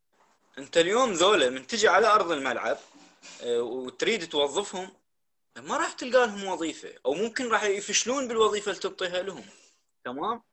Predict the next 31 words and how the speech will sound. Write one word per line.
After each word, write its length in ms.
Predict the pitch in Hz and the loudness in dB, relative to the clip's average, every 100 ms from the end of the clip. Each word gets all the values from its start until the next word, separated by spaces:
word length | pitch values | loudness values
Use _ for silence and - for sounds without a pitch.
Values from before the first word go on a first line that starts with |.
| _ _ _ _ - | _ _ _ _ -12
آه، 360 | 117 120 117 | -6 -4 -4
مثل 340 | 135 220 311 226 | -2 0 0 -2
سيميدو، 580 | 233 226 247 247 117 | -2 0 2 0 0
سيميدو، 500 | - 165 196 269 220 | -2 0 0 4 4
آه، 440 | 202 - 139 143 135 | 4 2 0 0 4
راد 260 | 156 220 214 - | 6 6 4 0
برشلونة 560 | 170 170 196 208 240 220 | 0 2 0 4 4 2
يصنع 300 | 220 202 170 | -2 -2 2
داني 340 | 175 185 196 | 4 4 4
ألفيش 320 | 214 202 - | 2 -2 -6
ثاني. 380 | 175 175 139 - _ _ _ _ _ _ 82 | 0 0 0 -8 _ _ _ _ _ _ -10
آه، 140 | 113 | -8
ما 280 | 117 143 277 | -6 -2 0
يقدر 300 | 330 262 262 | 0 4 4
يصنع، 400 | 220 - 170 113 | 4 2 -2 0
لأن 200 | 131 151 | 0 0
داني 320 | 160 254 262 | 2 4 4
ألفيش 240 | 262 240 220 | 4 0 0
رجل 260 | 233 240 | 0 0
ظهير 360 | 180 180 214 214 | 0 2 2 0
بالأربع 460 | 180 196 208 208 202 | -2 0 2 2 -2
مدافعين، 680 | 190 190 185 185 208 120 - _ | 0 0 0 -8 -12 -14 -16 _
سيميدو 480 | - 160 196 233 226 | -6 -2 0 2 4
رجل 220 | 226 214 | 4 2
ظهير 400 | 190 196 208 214 | 2 2 4 2
بالخ-، 320 | 190 170 - | 0 -4 -6
آه، 380 | 156 160 151 143 | -4 -2 -2 -2
بالخمسة 540 | 143 - 214 214 196 | -6 -4 -4 -2 0
وسط، 340 | 202 - 113 _ _ _ 156 | 0 0 -4 _ _ _ -14
مثل 520 | 160 202 196 190 175 | -6 -4 -2 -2 -2
كوادرادو. 640 | - 175 185 220 226 | 0 2 4 2 2